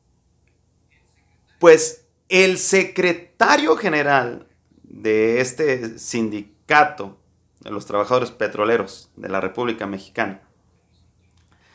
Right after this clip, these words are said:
Carlos Antonio Romero Deschamps, se despide de sus agremiados, escuche muy bien esto,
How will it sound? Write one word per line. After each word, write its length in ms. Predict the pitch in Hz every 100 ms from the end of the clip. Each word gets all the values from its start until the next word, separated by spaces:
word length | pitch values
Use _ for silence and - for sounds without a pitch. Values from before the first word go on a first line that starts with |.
| _ -
Carlos 360 | 247 240 -
Antonio 640 | 139 120 117 - 160 139 107
Romero 360 | 110 120 127
Deschamps, 680 | 117 113 - 127 117 - - _ _ _ _ _ _ _ _ _ _ _ _ _ _ _ _ _ _
se 240 | - 185
despide 580 | 175 170 - 269 277 196
de 120 | 156 151
sus 220 | 160 170
agremiados, 920 | 175 190 214 208 151 135 160 - - _ _ _ _ _ _ _ _ _ -
escuche 380 | 143 - 220 247
muy 160 | 226
bien 240 | 190 185 170
esto, 520 | 160 - 107 98